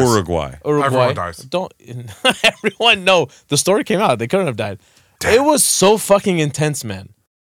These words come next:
Speaker 2: Fuck you.
Speaker 3: And my a-, my ass was puckered up
Speaker 2: Fuck
Speaker 3: for, like, two
Speaker 2: you.
Speaker 3: hours. I was like, "Come on, man."
Speaker 2: Okay,
Speaker 3: Somebody
Speaker 2: first of all,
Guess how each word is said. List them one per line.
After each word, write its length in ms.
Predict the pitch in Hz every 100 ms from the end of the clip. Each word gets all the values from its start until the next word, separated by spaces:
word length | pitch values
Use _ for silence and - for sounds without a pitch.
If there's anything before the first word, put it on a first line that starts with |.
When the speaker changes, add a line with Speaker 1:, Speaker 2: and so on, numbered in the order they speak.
| _
Speaker 2:
Fuck 440 | _ - 285 277 165
you. 280 | 180 143 92
Speaker 3:
And 100 | 175
my 140 | 214
a-, 240 | 196 214 160
my 180 | 180 233
ass 320 | 196 220 226
was 140 | 196
puckered 360 | - 214 190 202
up 320 | 208 208 208
Speaker 2:
Fuck 80 | 190
Speaker 3:
for, 220 | 185 175
like, 320 | 165 160 156
two 200 | 135 143
Speaker 2:
you. 80 | 247
Speaker 3:
hours. 440 | 170 190 190 160 156
I 60 |
was 100 | 160
like, 160 | 160 147 - _
"Come 240 | - 262 196
on, 300 | 269 302 185
man." 400 | 170 214 226 -
Speaker 2:
Okay, 180 | 110 117
Speaker 3:
Somebody 220 | 208 226
Speaker 2:
first 100 | 240
of 80 | 147
all, 360 | 123 113 104